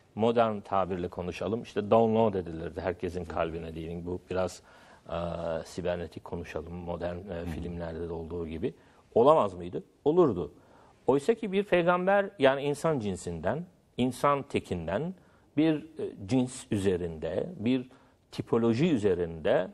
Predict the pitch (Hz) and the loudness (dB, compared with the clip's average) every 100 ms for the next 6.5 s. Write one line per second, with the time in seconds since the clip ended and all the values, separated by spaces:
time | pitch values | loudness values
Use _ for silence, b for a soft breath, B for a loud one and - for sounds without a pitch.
0 | - 127 127 - 135 135 143 156 113 110 | -4 0 0 0 0 2 2 2 2 0
1 | - - 120 120 135 135 104 147 - - | -6 0 2 6 6 6 2 -4 -14 -20
2 | _ b b b 151 175 196 214 160 135 | _ b b b 4 6 6 6 6 6
3 | 113 110 92 87 107 208 - _ _ _ | 4 0 0 0 -2 -2 -14 _ _ _
4 | _ _ - _ - 131 120 123 151 147 | _ _ -20 _ -2 0 2 6 6 6
5 | 135 110 101 - 87 85 80 - - - | 4 4 0 -2 -4 -4 -6 -8 -12 -20
6 | b b b b b | b b b b b